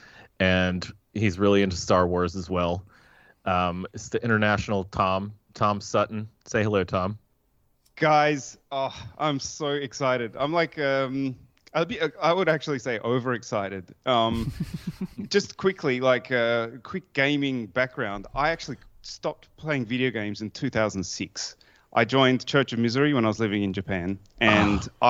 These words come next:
Speaker 2: I was very aware that I was, I, I was the right man for the job, but I was also the, now the worst musician in the band.
Speaker 1: <laughs>
Speaker 2: And, um,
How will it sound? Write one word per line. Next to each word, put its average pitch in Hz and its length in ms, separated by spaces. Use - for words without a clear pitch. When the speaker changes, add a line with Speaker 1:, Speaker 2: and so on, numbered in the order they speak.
Speaker 2:
I 131 180
was 123 200
very 151 420
aware 113 480
that 113 200
I 131 220
was, 135 480
I, 143 140
I 147 80
was 254 160
the 220 100
right 214 200
man 208 200
for 202 120
the 156 80
job, 131 300
but 123 100
I 131 40
was 131 120
also 151 300
the, 110 200
now 127 240
the 107 100
worst 110 580
musician 113 460
in 98 100
the 92 80
band. 90 420
Speaker 1:
<laughs> - 180
Speaker 2:
And, 113 420
um, 104 420